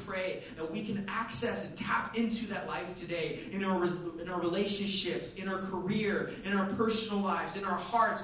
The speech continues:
God, would you resurrect all the dead things? Would you bring us back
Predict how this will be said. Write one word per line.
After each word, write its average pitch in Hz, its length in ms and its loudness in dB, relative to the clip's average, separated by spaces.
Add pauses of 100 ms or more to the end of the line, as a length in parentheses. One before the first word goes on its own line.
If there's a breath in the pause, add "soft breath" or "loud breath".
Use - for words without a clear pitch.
(180 loud breath)
God, 214 240 4
would 226 120 6
you 226 160 8
resurrect 269 920 8
all 247 220 8
the 240 140 8
dead 202 340 2
things? - 720 -2 (520)
Would 196 160 -2
you 196 240 0
bring 233 240 2
us - 300 0
back - 380 -4